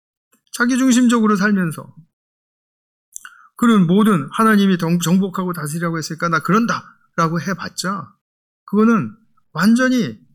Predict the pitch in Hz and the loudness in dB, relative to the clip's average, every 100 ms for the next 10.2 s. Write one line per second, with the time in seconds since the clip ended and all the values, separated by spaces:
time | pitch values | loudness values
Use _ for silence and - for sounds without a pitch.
0 | - - 165 226 180 190 233 220 - 190 | -10 -2 0 2 2 0 2 0 -2 -2
1 | 180 127 - 170 170 156 135 135 127 127 | -2 -4 -6 -4 -2 -2 -4 -8 -10 -10
2 | 120 120 - 196 185 143 110 110 107 - | -12 -10 -8 -4 -4 -4 -8 -8 -12 -14
3 | - - _ _ _ _ _ _ _ _ | -16 -18 _ _ _ _ _ _ _ _
4 | _ _ _ - 262 262 247 202 151 202 | _ _ _ 0 2 4 4 2 2 2
5 | 214 202 180 175 220 233 - _ _ _ | 2 2 2 0 -4 -12 -16 _ _ _
6 | - 233 240 254 226 233 226 214 214 208 | -4 0 2 4 4 4 4 4 2 0
7 | 220 202 208 214 131 - _ _ _ _ | 0 2 2 0 -4 -10 _ _ _ _
8 | 208 247 254 269 254 247 226 - - - | 2 4 4 4 2 2 0 -4 -14 -8
9 | - 269 262 220 196 202 190 202 208 156 | -2 0 2 2 2 2 2 4 2 2
10 | 147 131 | -2 -6